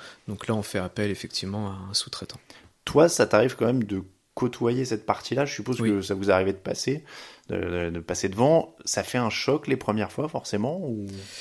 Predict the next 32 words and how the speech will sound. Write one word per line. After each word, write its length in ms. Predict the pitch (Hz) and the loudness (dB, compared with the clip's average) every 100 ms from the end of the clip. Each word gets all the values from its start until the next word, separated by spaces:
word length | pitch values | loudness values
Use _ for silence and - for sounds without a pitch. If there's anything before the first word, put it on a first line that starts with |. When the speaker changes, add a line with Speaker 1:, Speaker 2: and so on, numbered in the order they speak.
| - - - - | -14 -16 -8 2
Speaker 1:
Alors, 220 | 123 123 | 6 6
ben, 120 | 123 | 4
comme 160 | - 151 | 2 0
je 80 | - | 2
te 60 | |
disais 200 | 147 147 | 4 4
tout 160 | 151 - | 2 2
à 40 | 139 | 4
l'heure, 120 | 165 | 4
moi, 140 | 117 | 2
comme 160 | - 107 | 0 0
j'ai 140 | 95 | 0
grandi 440 | - 110 127 139 151 | 0 0 0 0 0
dans 140 | 139 | 0
ce 160 | 127 131 | 0 0
milieu, 380 | 123 123 143 170 - _ _ _ _ - - _ _ _ _ - | 0 0 0 -2 -8 _ _ _ _ -20 -20 _ _ _ _ -10
euh, 960 | - 113 113 110 110 107 107 107 76 64 - - - - - - - - | -4 0 2 2 2 2 0 -2 -4 -6 -8 -12 -14 -14 -12 -12 -12 -12
je, 180 | - - - - - - - - - | -10 -10 -12 -14 -14 -14 -14 -12 -8
je 120 | 139 | -6
pourrais 220 | - 117 | 0 2
pas 160 | 117 139 | 4 2
te 60 | 131 | 2
dire 280 | 131 165 | 2 2
que 80 | 156 | 2
ça 160 | 123 107 | 0 2
fait 140 | - | 2
un 80 | 131 | 2
choc, 260 | 127 143 135 | 4 4 4
mais 100 | 113 | 2
je 80 | - | 2
pense 200 | 147 | 2
que, 120 | - | 4